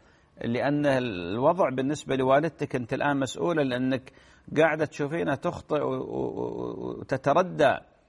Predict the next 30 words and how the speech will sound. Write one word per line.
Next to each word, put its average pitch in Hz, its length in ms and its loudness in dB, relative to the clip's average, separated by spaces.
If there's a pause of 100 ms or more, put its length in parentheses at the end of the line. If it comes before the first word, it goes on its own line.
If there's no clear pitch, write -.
(220)
في 131 140 -6
أمورها، 135 640 2 (300)
فوجب، 139 580 2
وجب 175 320 2
عليك 151 360 2
أنك 135 320 -4
الآن 135 220 0
تساعدينا. 107 540 -2
أسألك 165 380 -2
بالله، 143 400 4 (340)
لو 131 160 2
سمعتي 151 460 -2
عن 139 180 2
الوالدة 143 420 2
أنها 135 220 0
مريضة 131 380 2
ترضين؟ 139 600 0 (320)
ما 190 180 0
ترضين. 151 480 0 (400)
تسألين 160 540 2
لها 139 100 4
الأطباء 135 720 2
وتبحثين 135 580 -2
لها 131 180 0
عن 123 220 0
العلاج، 135 600 2
يمكن 143 280 -6
ترسلين 143 500 -2
لها 131 240 -2
أموال، 135 440 2